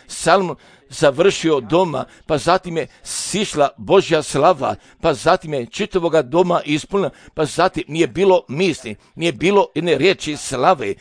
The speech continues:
nego je bilo vidljive slave, lične Božje,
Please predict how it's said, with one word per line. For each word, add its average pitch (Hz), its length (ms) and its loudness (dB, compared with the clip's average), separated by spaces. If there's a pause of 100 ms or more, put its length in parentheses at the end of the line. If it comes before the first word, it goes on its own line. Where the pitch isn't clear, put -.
(120)
nego 160 560 -2 (280)
je 151 180 4
bilo 139 480 0 (380)
vidljive 147 640 2
slave, 139 720 0 (320)
lične 156 560 -2
Božje, 120 560 -2